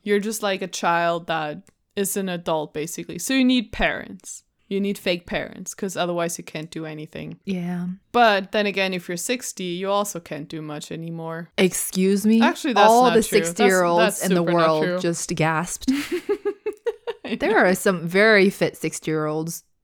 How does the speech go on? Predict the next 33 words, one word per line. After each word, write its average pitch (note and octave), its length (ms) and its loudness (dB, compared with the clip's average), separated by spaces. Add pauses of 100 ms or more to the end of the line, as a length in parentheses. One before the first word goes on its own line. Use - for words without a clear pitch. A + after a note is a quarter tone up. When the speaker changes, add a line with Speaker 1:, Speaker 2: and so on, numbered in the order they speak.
Speaker 2:
who G3+ 140 -2
do, F#3 200 2
like, F#3+ 160 4
marathons F3+ 840 4
and A3 160 6
stuff, A#3 420 4
which G#3 300 4
I E3+ 240 4
would D#3+ 260 2
never D#3 380 2
be G3+ 160 8
able F3+ 220 4
to F#3+ 120 2
do, F3 320 4
so. D#3 380 0
Speaker 1:
There C4 260 4
are, C#4 300 6
but A#3 180 -4
the A#3 100 -2
thing C4+ 300 -4
is, G3+ 380 -4
you G#3+ 220 -2
would G#3+ 260 0
have G#3 400 0
to B3 160 -4
have F3 600 -6 (320)
worked G#3 500 2
those F3 220 -6
sixty - 400 -8
years E3+ 320 -8
towards - 500 -8
that. - 320 -6 (280)
Speaker 2:
Yeah. - 160 -2